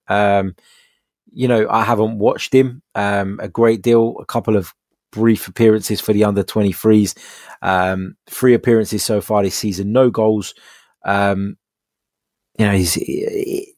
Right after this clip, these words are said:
for me, I, I don't know enough about him.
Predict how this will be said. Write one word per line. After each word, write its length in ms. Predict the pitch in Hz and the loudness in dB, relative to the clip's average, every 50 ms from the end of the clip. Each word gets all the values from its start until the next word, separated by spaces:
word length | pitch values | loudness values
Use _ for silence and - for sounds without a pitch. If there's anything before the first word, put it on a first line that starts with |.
| _ _ | _ _
for 180 | - - 127 120 | -6 -2 0 0
me, 520 | 123 135 147 143 135 127 120 110 98 - _ _ _ _ _ _ _ _ _ _ _ _ _ _ _ _ _ _ _ _ _ _ _ _ _ _ _ _ _ _ _ _ _ _ _ _ _ _ _ _ _ _ _ _ _ _ _ - | 4 4 6 6 6 6 4 2 0 -4 _ _ _ _ _ _ _ _ _ _ _ _ _ _ _ _ _ _ _ _ _ _ _ _ _ _ _ _ _ _ _ _ _ _ _ _ _ _ _ _ _ _ _ _ _ _ _ -4
I, 380 | 120 95 - 104 107 113 120 131 | -2 -2 -2 -2 -4 -2 -4 -2
I 40 | |
don't 200 | 117 143 151 151 | 2 2 2 2
know 80 | 147 139 | 2 0
enough 220 | 139 139 135 - | 0 -2 -2 -4
about 260 | 127 117 135 143 143 98 | -4 -2 -2 -2 -2 -2
him. 100 | 92 | -6